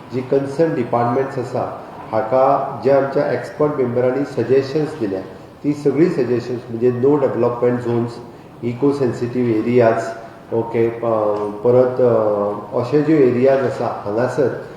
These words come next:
म्हणजे, ना कन्स्ट्रक्शन, ना एग्रीकल्चर, आनी हे डिस्टेबलायज जावपाक जायना, म्हणून आमी कितें कितें प्रिकॉशन्स घेवपाक जाय, हाजी एडवायजरी जी आसा पळय, हाजी एडवायजरी सीएसआ कडल्यान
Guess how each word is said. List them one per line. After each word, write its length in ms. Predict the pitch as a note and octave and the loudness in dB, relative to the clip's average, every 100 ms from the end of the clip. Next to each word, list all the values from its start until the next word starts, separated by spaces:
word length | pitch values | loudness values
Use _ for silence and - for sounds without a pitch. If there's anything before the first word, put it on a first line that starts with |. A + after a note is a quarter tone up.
| - - | -20 -10
म्हणजे, 340 | A2+ A2+ B2+ B2 - | -4 0 0 -2 -8
ना 300 | A#2 A#2 C#3+ | -6 0 2
कन्स्ट्रक्शन, 840 | E3 D#3 B2+ A#2+ C#3+ C#3 - D3+ D3 | 2 2 -2 -2 -4 -4 -2 -2 0
ना 280 | C#3 D3 | 2 4
एग्रीकल्चर, 640 | C3+ A2 B2 B2 A#2 - G2+ - - - A2+ | 4 2 -2 0 -2 -4 -8 -10 -16 -14 -6
आनी 120 | A#2+ | -4
हे 200 | A#2 C3 C#3+ - - - - A2+ | 0 0 0 -4 -12 -18 -8 0
डिस्टेबलायज 800 | D#3+ D3 D3 A#2 B2 C3 B2+ A2+ | 0 2 0 2 4 4 4 2
जावपाक 460 | A2 G#2+ B2 B2 | 2 2 0 0
जायना, 340 | C3+ C3 A#2+ G#2+ - - | 2 2 0 -4 -8 -14
म्हणून 340 | A2+ A2 A#2 D3+ | -8 -2 0 2
आमी 160 | C#3+ | 0
कितें 260 | C#3+ C3+ B2+ | -2 -2 -4
कितें 160 | B2+ B2 | -2 -4
प्रिकॉशन्स 560 | A2+ A2 A2 B2 A#2 | -4 -4 -4 -4 -6
घेवपाक 400 | A2 G2+ G#2 G#2 | -4 -2 -4 -4
जाय, 100 | B2 D3 - - - - | -4 -6 -10 -18 -12 -4
हाजी 240 | A2+ C3+ - | -2 -2 -2
एडवायजरी 640 | A2+ A#2 B2 C#3+ D3 D3 | 2 4 6 6 4 2
जी 200 | C#3 B2+ | 2 2
आसा 220 | A#2+ - A2+ | 0 -2 -4
पळय, 180 | A2+ | -4
हाजी 460 | A2 - - G#2 B2 | -6 -8 -12 -4 0
एडवायजरी 560 | A2+ G2+ A2+ A#2 B2+ C#3 | 0 0 -2 -2 -4 -6
सीएसआ 460 | - A2+ A2 B2+ | -4 -4 -4 -6
कडल्यान 320 | B2 A#2 A#2 | -4 -4 -4